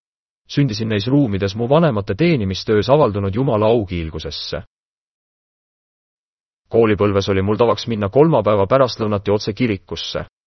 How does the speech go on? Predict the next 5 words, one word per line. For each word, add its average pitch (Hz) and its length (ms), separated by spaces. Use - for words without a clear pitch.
Koguduse 104 440
ustavad 107 440
kogunesid 101 440
seal 95 200
palvekoosolekule, 92 1120